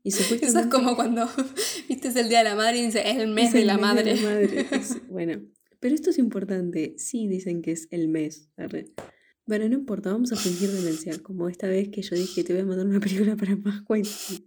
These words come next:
Speaker 1: resultó pasar como dos semanas después, pero bueno, no importa.
Speaker 2: Ya nadie se acuerda que existe Pascua.
Speaker 1: Este capítulo, este capítulo sale el jueves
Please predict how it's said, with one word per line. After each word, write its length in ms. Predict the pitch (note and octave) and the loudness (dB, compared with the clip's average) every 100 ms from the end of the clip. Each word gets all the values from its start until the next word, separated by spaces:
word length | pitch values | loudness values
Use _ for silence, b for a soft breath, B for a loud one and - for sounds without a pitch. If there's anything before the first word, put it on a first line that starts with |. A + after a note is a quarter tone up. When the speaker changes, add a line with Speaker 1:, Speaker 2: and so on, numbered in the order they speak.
| - | -10
Speaker 1:
resultó 560 | F3+ F3 F3+ F3 F3+ F#3 | -6 -6 -6 -4 -6 -6
pasar 380 | F#3+ F#3 F3+ | -8 -4 -4
como 180 | F3 D#3+ | -2 -2
dos 140 | D3+ D3 | 0 0
semanas 260 | E3 D#3+ | 0 0
después, 300 | D#3 D#3 D3+ | -2 -6 -12
pero 200 | - - | -12 -14
bueno, 120 | - E3+ | -12 -8
no 60 | |
importa. 260 | D#3+ - _ _ _ - | -8 -8 _ _ _ -6
Speaker 2:
Ya 120 | C4+ | -2
nadie 200 | A#3 A#3 | 0 0
se 80 | G#3+ | 0
acuerda 280 | G#3 G#3+ G3+ | 2 2 2
que 100 | G3+ | 0
existe 260 | A3+ - | 0 0
Pascua. 280 | A#3 C4 C4+ | 0 2 2
Speaker 1:
Este 100 | C4 | 4
capítulo, 540 | A#3 B3 C4 C4+ C#4 E4 - _ _ | 2 2 2 0 -2 -6 -12 _ _
este 220 | B3 B3 | -2 0
capítulo 500 | A#3+ A#3 B3 B3+ C4 | 0 0 -2 -2 -2
sale 400 | C4 G3+ G3 - | -4 -4 -4 -4
el 80 | F3+ | -6
jueves 540 | G3+ B3 A#3 A3+ - | -4 -4 -4 -4 -10